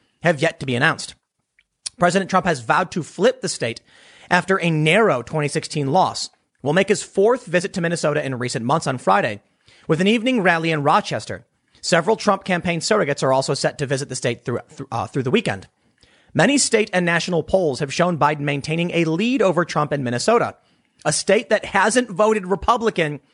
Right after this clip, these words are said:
since nineteen seventy-two. The Twin Cities stop will be Biden's second visit to the state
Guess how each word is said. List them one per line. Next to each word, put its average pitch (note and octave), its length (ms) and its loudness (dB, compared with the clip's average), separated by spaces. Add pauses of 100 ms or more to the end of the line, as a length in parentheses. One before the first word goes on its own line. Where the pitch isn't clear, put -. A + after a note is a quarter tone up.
(260)
since - 340 0
nineteen A3 800 0
seventy-two. G3 1040 0 (760)
The G#2 60 -10
Twin D#3 200 -2
Cities F3 320 0
stop E3+ 400 0 (300)
will D3+ 100 2
be E3 140 0
Biden's D#3+ 360 0
second G#3+ 400 0
visit F3+ 240 -2
to F3+ 60 -4
the D#3 80 -6
state F3+ 340 0